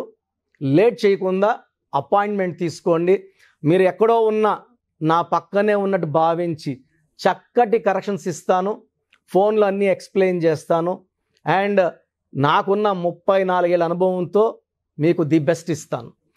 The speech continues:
రాంగ్ కరెక్షన్స్ చేసుకొని తప్పుడు వ్యక్తులు కలిసి చాలా YouTube ఛానల్స్ అయిపోయినాయి, ఎవరో ఒకరిని తెచ్చిపెట్టుకుంటున్నారు, వాళ్ళకి తెలిసిన పరిజ్ఞానం వాళ్ళు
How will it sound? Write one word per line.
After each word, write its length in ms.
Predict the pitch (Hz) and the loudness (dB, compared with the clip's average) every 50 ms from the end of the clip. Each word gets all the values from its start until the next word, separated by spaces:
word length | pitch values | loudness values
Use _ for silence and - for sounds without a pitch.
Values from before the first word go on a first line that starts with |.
| _ _ _ _ _ _ _ _ - | _ _ _ _ _ _ _ _ -2
రాంగ్ 400 | 135 147 165 190 226 247 254 185 226 | 0 2 2 2 0 -2 0 2 2
కరెక్షన్స్ 480 | 220 220 214 220 - 233 226 208 - - - | 2 2 0 0 0 -2 -2 -2 -4 -2 0
చేసుకొని 540 | 190 185 156 - - 214 185 180 185 185 185 180 185 _ _ _ _ _ _ _ _ - | 0 0 0 -2 0 0 2 2 2 0 -2 -4 -6 _ _ _ _ _ _ _ _ -2
తప్పుడు 420 | 170 165 - _ _ 233 240 240 202 | -2 -2 -4 _ _ 0 0 2 0
వ్యక్తులు 300 | 208 180 - - 202 190 185 185 | 0 0 0 0 0 0 0 0
కలిసి 340 | 175 170 151 - - 175 170 175 175 175 _ _ _ _ _ _ _ - - _ _ _ _ _ _ _ _ _ _ _ _ | -2 -2 -4 -4 -2 0 0 0 -2 -6 _ _ _ _ _ _ _ -20 -20 _ _ _ _ _ _ _ _ _ _ _ _
చాలా 260 | - 143 143 160 180 185 180 180 | -2 0 0 2 0 0 0 -2
YouTube 260 | 185 180 196 190 143 180 | -2 -2 -2 -2 0 0
ఛానల్స్ 300 | 175 175 175 170 - - 160 | 0 0 0 -2 -2 0 -2
అయిపోయినాయి, 540 | 160 156 - 170 156 160 156 156 151 151 151 151 170 - _ _ _ _ _ _ _ _ _ _ _ - | 0 0 -2 -2 0 0 0 0 0 -2 -4 -6 -10 -14 _ _ _ _ _ _ _ _ _ _ _ 0
ఎవరో 260 | 139 147 165 180 185 | 2 2 4 4 2
ఒకరిని 180 | 175 175 170 143 | 2 0 -2 -2
తెచ్చిపెట్టుకుంటున్నారు, 840 | 160 156 - - 170 139 - 185 165 151 165 156 156 147 143 147 143 143 143 - _ _ _ _ _ _ _ _ _ - | -4 -4 -2 -4 -4 -2 -2 -2 -2 -2 0 0 0 0 0 0 -2 -2 -4 -8 _ _ _ _ _ _ _ _ _ -2
వాళ్ళకి 280 | 156 175 196 196 185 - - | 0 0 2 0 -2 0 0
తెలిసిన 280 | 185 202 214 156 233 226 - - 196 | 0 0 2 0 0 0 0 0 0
పరిజ్ఞానం 500 | 190 202 180 170 196 190 196 196 214 220 214 196 | -2 -2 -2 0 0 0 0 0 -2 -2 0 0
వాళ్ళు 240 | 185 185 196 214 | 0 0 0 0